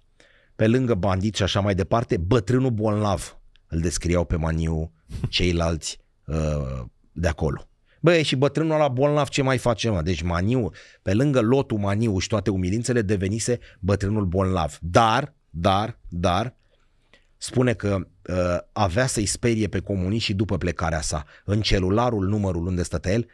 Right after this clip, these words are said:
s-a stins lumina brusc, scriau ei în dosar. În celularul, în celula. Da? Uh, și vreau să închei partea aceasta de, de țărăniști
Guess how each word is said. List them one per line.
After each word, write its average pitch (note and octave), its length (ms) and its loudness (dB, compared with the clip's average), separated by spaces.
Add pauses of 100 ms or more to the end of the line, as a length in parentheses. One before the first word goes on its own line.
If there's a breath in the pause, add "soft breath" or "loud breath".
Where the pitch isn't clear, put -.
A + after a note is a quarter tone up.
s-a - 200 -2
stins A#2 380 -2
lumina G2+ 320 -4
brusc, F2 400 -6
scriau D#2 380 -4
ei D2+ 60 -2
în D2+ 80 -4
dosar. C#2+ 440 -8 (920)
În E2+ 140 -4
celularul, E2+ 580 0
în C3+ 100 4
celula. A2 460 0 (600)
Da? C3+ 360 0 (2250 soft breath)
Uh, A#2+ 640 2
și E3 400 0 (120)
vreau C#3 440 0
să D3 320 0
închei C3 520 2
partea A2+ 360 2
aceasta G2+ 400 -2
de, F2+ 440 -4
de G2 140 -4
țărăniști G2 680 -6